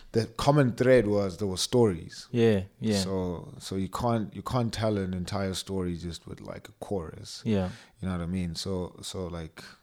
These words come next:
Speaker 1: like, these songs were built around, uh, so when you think of our, for me personally, my clan names, it's like the history of where my
Speaker 2: Yeah.
Speaker 1: clan comes from.
Speaker 2: Yeah.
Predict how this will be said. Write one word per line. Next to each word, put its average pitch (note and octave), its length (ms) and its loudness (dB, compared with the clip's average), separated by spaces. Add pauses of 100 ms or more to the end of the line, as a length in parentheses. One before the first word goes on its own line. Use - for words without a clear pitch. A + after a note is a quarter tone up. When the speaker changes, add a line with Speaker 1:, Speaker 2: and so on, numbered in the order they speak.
(200)
Speaker 1:
like, F#2 160 -10
these G#2+ 180 -4
songs G2 300 0
were E2+ 220 -6
built G2 380 0
around, E2+ 720 -8 (580)
uh, - 80 -12
so G2+ 220 -4
when F#2+ 200 -2
you F#2+ 80 2
think G2 240 -4
of - 140 -10
our, F2 120 -8 (200)
for - 320 -8
me G2+ 180 4
personally, F#2 540 -2
my E2+ 160 -8
clan F#2 300 -4
names, F2+ 280 -2
it's E2+ 120 -12
like E2 160 -12
the F2 80 -2
history G2 440 -2
of E2 200 -8
where F2 340 -4 (160)
my A#2 160 -2
Speaker 2:
Yeah. G#2 160 2
Speaker 1:
clan F2+ 240 -4
comes F2+ 300 -6
from. E2+ 420 -12
Speaker 2:
Yeah. G2+ 300 0